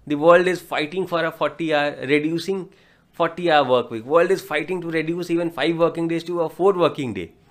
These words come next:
and you are working for hundred hours a week. So just imagine the kind of competition you have left behind you by just working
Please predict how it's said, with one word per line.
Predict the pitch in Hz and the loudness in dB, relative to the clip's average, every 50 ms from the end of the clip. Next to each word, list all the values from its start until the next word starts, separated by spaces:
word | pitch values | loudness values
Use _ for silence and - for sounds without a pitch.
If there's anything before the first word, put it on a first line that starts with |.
| _ _ | _ _
and | - 175 170 | -6 -6 -6
you | 139 147 185 214 214 202 | -4 -4 -4 -2 -2 0
are | 143 151 170 185 | 0 2 2 2
working | 165 147 151 156 151 - 170 165 160 | 2 0 0 -2 -2 -4 -6 -6 -6
for | - - 156 151 156 160 160 151 - _ _ _ _ _ _ _ _ _ | -4 -2 0 0 2 2 0 -2 -8 _ _ _ _ _ _ _ _ _
hundred | - 160 165 185 175 180 190 160 | 0 0 2 2 2 0 0 0
hours | 135 107 120 127 127 123 120 - | 0 2 4 4 4 2 0 -2
a | 127 110 | -6 -6
week. | 107 107 104 95 - - - | -6 -6 -8 -10 -12 -14 -14
So | - 170 | -12 -8
just | 165 151 208 196 202 | -2 -2 -2 -2 -2
imagine | - 151 156 156 151 165 165 175 170 | -6 -2 2 4 4 4 2 0 0
the | 165 156 | 0 -2
kind | 151 - 156 151 156 160 165 | 0 0 0 0 0 0 -2
of | 156 151 - - _ _ _ _ _ _ _ _ _ _ _ _ _ _ _ _ _ _ _ _ | -2 -2 -4 -12 _ _ _ _ _ _ _ _ _ _ _ _ _ _ _ _ _ _ _ _
competition | - 185 175 170 175 196 170 175 165 180 180 175 | 4 6 6 6 2 -2 -4 -4 -6 -2 -2 0
you | 165 170 | 2 2
have | 175 170 151 | 2 2 2
left | 131 135 143 143 143 143 131 | 2 2 2 0 0 -8 -8
behind | 135 131 120 123 123 120 123 | -6 -6 -2 -2 -2 -2 -2
you | 123 135 139 | -4 -6 -4
by | 123 127 131 131 | 0 0 0 0
just | 127 139 180 190 185 - - - _ _ _ _ _ _ _ _ _ _ _ | 4 6 6 6 6 2 -10 -16 _ _ _ _ _ _ _ _ _ _ _
working | 131 135 156 175 175 175 185 196 175 143 135 139 139 | 2 6 8 8 8 8 4 2 2 2 -2 -6 -10